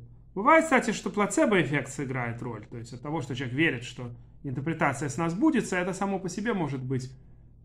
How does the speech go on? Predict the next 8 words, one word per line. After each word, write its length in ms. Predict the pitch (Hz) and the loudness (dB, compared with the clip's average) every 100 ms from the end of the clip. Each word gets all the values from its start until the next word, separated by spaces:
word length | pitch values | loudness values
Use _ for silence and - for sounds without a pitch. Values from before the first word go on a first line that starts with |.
| - - - - - | -20 -20 -20 -20 -12
какая-то 260 | 135 147 | -4 -4
по-английски 340 | 147 139 143 156 | -2 -2 0 0
self-fulfilled 760 | - 202 202 180 170 185 175 | 2 2 2 0 0 0 0
prophecy, 600 | 196 185 - 120 - 117 113 | 2 2 2 -6 -10 -12 -10
да, 180 | 143 | -10
если 240 | 147 135 139 | -10 -8 -10
человек 420 | - 151 170 180 | -8 -6 -4 -6
сам 380 | - 180 175 | -2 0 0